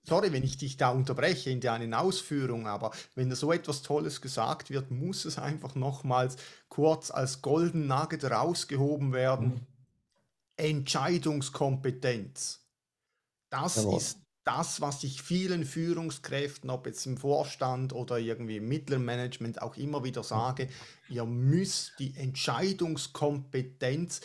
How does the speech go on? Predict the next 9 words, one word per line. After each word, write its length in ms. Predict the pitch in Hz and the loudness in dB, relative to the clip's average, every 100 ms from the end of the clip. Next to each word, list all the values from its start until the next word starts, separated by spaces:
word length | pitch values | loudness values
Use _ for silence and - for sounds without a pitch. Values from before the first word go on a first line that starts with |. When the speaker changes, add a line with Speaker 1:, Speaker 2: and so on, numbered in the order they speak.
| - - - | -16 -20 -2
Speaker 1:
den 380 | 135 135 127 135 | 4 6 8 8
Willen 600 | 240 269 247 160 104 - _ _ _ _ _ _ | 6 6 6 4 4 -4 _ _ _ _ _ _
zur 380 | - 180 165 160 | 0 4 4 2
Entscheidung. 800 | 151 135 156 143 131 123 95 - _ _ _ _ - - | -2 0 2 4 2 0 -4 -8 _ _ _ _ -4 2
Speaker 2:
Aber 220 | 139 135 | 8 10
jetzt 420 | 165 190 165 147 | 12 10 4 -4
Speaker 1:
Man 480 | 156 156 147 131 139 | -4 -2 -2 0 2
muss 400 | 160 139 - 131 | 2 2 0 6
wollen, 540 | 160 214 214 208 196 | 8 8 6 4 0